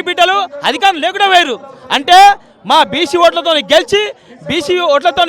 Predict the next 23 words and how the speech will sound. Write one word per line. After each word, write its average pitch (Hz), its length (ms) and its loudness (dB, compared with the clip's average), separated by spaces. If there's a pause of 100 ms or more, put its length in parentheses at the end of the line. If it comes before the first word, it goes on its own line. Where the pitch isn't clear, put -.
(120)
భోగవాళ్ళు 330 400 4
అనుభవించుకుంటా 349 520 0 (440)
ఇవాళ 370 200 6 (260)
బీసీలను 415 540 2 (460)
నయవంచన 381 420 0 (120)
చేసిన 349 240 -6 (140)
పార్టీ 320 260 2 (140)
కాంగ్రెస్ 339 360 0
పార్టీ 339 220 -2 (160)
ఇప్పుడు 392 300 2
కాదు, 381 200 6 (540)
అరవై 330 320 2
ఏళ్ల 359 220 2
నుంచి 381 240 0 (600)
సోనియా, 330 320 6 (960)
రాహుల్ 311 280 4
గాంధీ 349 320 -2
కానీ, 359 200 -4 (800)
ఈ - 60 -12 (100)
నెహ్రూ 330 260 2 (120)
కానీ, 349 200 0 (140)
ఇందిరాగాంధీ 349 560 4 (440)
ఎప్పుడు 349 320 0